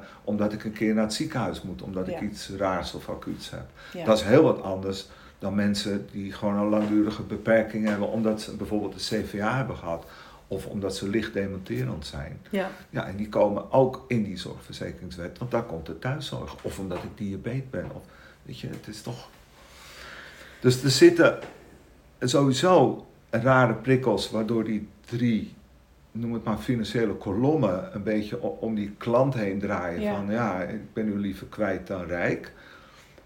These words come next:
Speaker 1: Zorgaanbieders kijken daar ook op die manier naar. Die kijken in feite helemaal niet van, "Wat wil die klant en wat is interessant voor hem en kan ik daarin." Maar die kijken echt wel naar van, "Hoeveel geld vertegenwoordigt u? En wil ik u dan wel in mijn organisatie hebben?"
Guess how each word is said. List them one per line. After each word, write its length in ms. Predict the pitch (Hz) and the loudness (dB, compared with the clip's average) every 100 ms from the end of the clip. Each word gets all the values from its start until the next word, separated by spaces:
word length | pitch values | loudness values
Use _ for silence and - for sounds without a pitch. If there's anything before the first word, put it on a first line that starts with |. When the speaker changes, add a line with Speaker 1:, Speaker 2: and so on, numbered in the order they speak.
| - | -20
Speaker 1:
Zorgaanbieders 1040 | - - 147 139 - 107 110 101 95 92 - | -6 2 4 4 0 0 2 2 0 -2 0
kijken 360 | 120 101 - | 4 4 4
daar 240 | 90 82 - | -2 -2 2
ook 180 | 113 - | 2 2
op 120 | 127 | 2
die 140 | 139 | 2
manier 340 | 127 123 120 113 | 2 0 -2 -2
naar. 280 | 110 127 | -2 -2
Die 120 | 139 - | -4 -4
kijken 340 | 80 71 - - - | -4 -4 -8 -16 -16
in 160 | - 80 - - | -14 -14 -14 -12
feite 340 | 87 92 - | -8 -6 -6
helemaal 360 | 80 80 80 85 | -8 -8 -8 -10
niet 220 | 82 76 | -12 -12
van, 280 | 90 90 87 - 82 80 - - | -10 -10 -12 -16 -18 -18 -16 -8
"Wat 220 | 90 - | -8 -6
wil 200 | 87 90 | -6 -6
die 140 | 85 - | -8 -4
klant 360 | 98 90 101 | 0 0 0
en 120 | 85 | -6
wat 180 | 82 82 | -6 -8
is 140 | 92 92 | -8 -10
interessant 520 | 92 - - 90 85 | -10 -8 -6 -6 -6
voor 240 | 85 90 | -6 -6
hem 140 | 92 90 | -6 -6
en 180 | 90 85 | -8 -10
kan 120 | - | -8
ik 100 | 92 | -8
daarin." 280 | 92 - 90 - - - | -8 -8 -10 -12 -16 -4
Maar 100 | 113 | -2
die 120 | 107 | 0
kijken 360 | 107 95 - - | 0 0 -2 -2
echt 240 | 123 - | -2 -2
wel 180 | 85 90 | -4 -4
naar 220 | 90 82 | -4 -6
van, 280 | 82 90 85 - | -6 -8 -8 -14
"Hoeveel 300 | - 104 - | -8 -6 -6
geld 300 | - 135 139 | 4 6 6
vertegenwoordigt 880 | - 131 113 110 104 98 95 85 - | 2 -2 0 0 -2 0 0 -2 -8
u? 80 | 82 - - - | -12 -14 -20 -4
En 140 | 107 | 0
wil 140 | 113 101 | 2 2
ik 120 | 104 | 0
u 120 | 107 | -2
dan 180 | 98 95 | -2 0
wel 120 | 92 | 0
in 140 | 104 | 0
mijn 160 | 101 101 | 0 0
organisatie 800 | 104 104 117 107 - 143 135 - | 0 0 -2 -6 -4 -4 -4 -6
hebben?" 200 | 87 78 | -8 -8